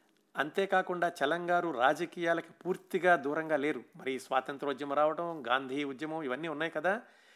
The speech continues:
వాటిని ఆయన నిర్లక్ష్యం చేయలేదు. అదే రోజుల్లో ఆయన ఒక వ్యంగ్య గల్పిక రాశారు. ఏమిటంటే, గాంధేయవాదం కనుక స్వాతంత్ర్యం వచ్చాక కూడా కొనసాగితే ఇరవై సంవత్సరాల తర్వాత భారతదేశం ఎలా ఉంటుందని ఊహించి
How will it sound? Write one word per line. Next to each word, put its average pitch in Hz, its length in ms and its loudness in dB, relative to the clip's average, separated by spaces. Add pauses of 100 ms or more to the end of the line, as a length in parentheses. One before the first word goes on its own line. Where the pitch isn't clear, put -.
(220)
వాటిని 139 340 4
ఆయన 135 200 -2
నిర్లక్ష్యం 139 520 -2 (120)
చేయలేదు. 131 340 0 (520)
అదే 185 240 2
రోజుల్లో 156 600 0 (400)
ఆయన 131 500 0 (420)
ఒక 131 240 0 (320)
వ్యంగ్య 156 720 0
గల్పిక 185 340 2
రాశారు. 127 400 2 (180)
ఏమిటంటే, 185 640 -4 (200)
గాంధేయవాదం 185 800 4
కనుక 170 480 -2
స్వాతంత్ర్యం 165 640 0
వచ్చాక 190 420 4
కూడా 175 280 4
కొనసాగితే 151 800 0 (340)
ఇరవై 160 240 4
సంవత్సరాల 175 460 4
తర్వాత 170 260 0
భారతదేశం 151 560 -2
ఎలా 139 220 4
ఉంటుందని 147 420 -2
ఊహించి 175 640 -2